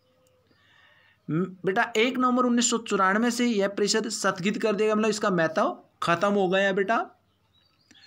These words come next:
नेक्स्ट अगला आता है सचिवालय।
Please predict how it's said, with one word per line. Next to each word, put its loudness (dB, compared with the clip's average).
नेक्स्ट 2
अगला 2
आता 0
है 0
सचिवालय। 0